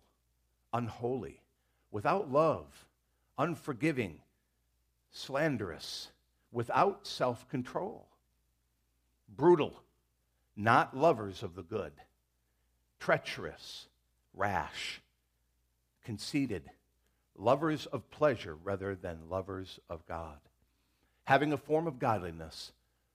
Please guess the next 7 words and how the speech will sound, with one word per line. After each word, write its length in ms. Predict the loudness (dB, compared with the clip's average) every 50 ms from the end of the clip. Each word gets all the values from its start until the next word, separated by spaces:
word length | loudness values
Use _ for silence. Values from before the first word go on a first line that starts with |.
| _ _ _ _ _ _ _ -10
but 180 | -8 -8 -6 -6
denying 520 | -4 -4 -2 -2 -2 -2 -4 -6 -8 -10
its 180 | -14 -18 -20 -20
power." 260 | -18 -16 -16 -16 -16 -20 -20 _ _ _ _ _ _ _ _ _ _ _ _ _ _ _ _ _ _ _ _ _ _ _ _ _ _ _ _ _ _ _ _ _ _ _ _ _ _ _ _ _ _ _ _ _ _ _ _ _ _ _ _ _ _ _ _ _ _ _ _
Second 320 | -8 -8 -6 -6 -8 -8
Peter 240 | -8 -8 -8 -8 -8
three, 460 | -12 -12 -10 -8 -6 -6 -8 -10 -14